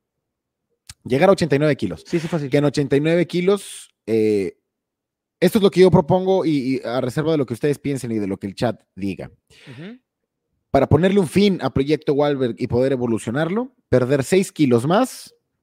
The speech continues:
Speaker 1: y cuando eso suceda, nos aventamos el stream sin interrupción, en donde nos vamos a quedar conectados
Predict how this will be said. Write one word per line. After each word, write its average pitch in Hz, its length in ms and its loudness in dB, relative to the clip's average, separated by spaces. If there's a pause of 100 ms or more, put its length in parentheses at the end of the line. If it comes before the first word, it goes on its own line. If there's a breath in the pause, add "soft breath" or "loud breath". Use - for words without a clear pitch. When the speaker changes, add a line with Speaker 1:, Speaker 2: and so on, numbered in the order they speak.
(760 soft breath)
Speaker 1:
y 131 100 -6
cuando 139 300 4
eso 165 200 4
suceda, 165 520 0
nos 135 220 -2
aventamos 135 580 -2
el 127 200 0
stream 139 480 -4
sin 143 240 -4
interrupción, 139 800 -2 (1080)
en 131 200 0
donde 123 260 4
nos 117 160 0
vamos 147 260 0
a 143 80 -2
quedar 131 280 0
conectados 135 760 -2